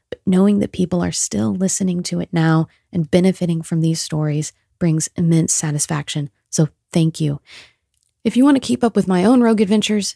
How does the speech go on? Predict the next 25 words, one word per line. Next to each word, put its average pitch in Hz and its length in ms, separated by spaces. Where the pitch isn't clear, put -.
you 202 120
can 208 160
follow 202 280
me 202 160
on 196 100
Substack. 143 720
Yes, - 480
I 170 100
have 185 260
one 226 200
too. 220 320
An 208 100
easy 220 240
link 208 200
to 185 60
find 180 280
that 170 180
is 165 160
leslie 190 540
e 180 380
thompson 170 540
dot 170 220
com 160 340
slash - 540
substack. - 540